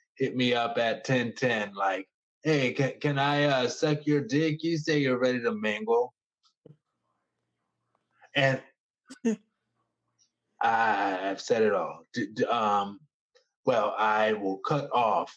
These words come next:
Speaker 1: saying anything else. But do you have
Speaker 2: <laughs>
Speaker 1: anything else to say before I go to the question?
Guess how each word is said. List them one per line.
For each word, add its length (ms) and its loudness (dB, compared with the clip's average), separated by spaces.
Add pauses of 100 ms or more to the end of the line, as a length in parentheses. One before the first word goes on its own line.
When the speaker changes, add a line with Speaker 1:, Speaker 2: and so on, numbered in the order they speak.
Speaker 1:
saying 400 -2
anything 400 -4
else. 260 -6
But 100 -10
do 80 0
you 100 2
have 140 0
Speaker 2:
<laughs> 0 -
Speaker 1:
anything 300 0
else 220 0
to 80 -14
say 180 2
before 280 0
I 80 0
go 160 4
to 140 0
the 100 -6
question? 680 -2